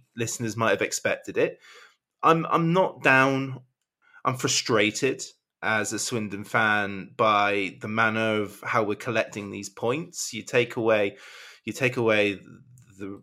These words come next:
the raw emotion of how these games are playing out, and, and we're not in the worst situation. It's, the season is not over,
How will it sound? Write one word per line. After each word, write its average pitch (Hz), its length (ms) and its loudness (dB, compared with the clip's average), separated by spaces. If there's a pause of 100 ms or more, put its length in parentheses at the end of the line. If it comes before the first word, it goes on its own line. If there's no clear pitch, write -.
the 101 120 -10
raw 110 260 2
emotion 107 760 0
of 101 240 -4
how 107 200 0
these 104 160 -6
games 101 280 -6
are - 40 -14
playing 107 420 -2
out, 107 360 -2
and, 101 380 -12
and 101 260 -8 (460)
we're 110 280 -4
not 110 280 -4
in 107 100 -6
the 107 80 -4
worst 107 580 -2
situation. 113 760 -4 (140)
It's, - 240 -4
the 123 140 -18
season 151 420 -2
is 120 120 -2
not 131 340 2
over, 104 560 0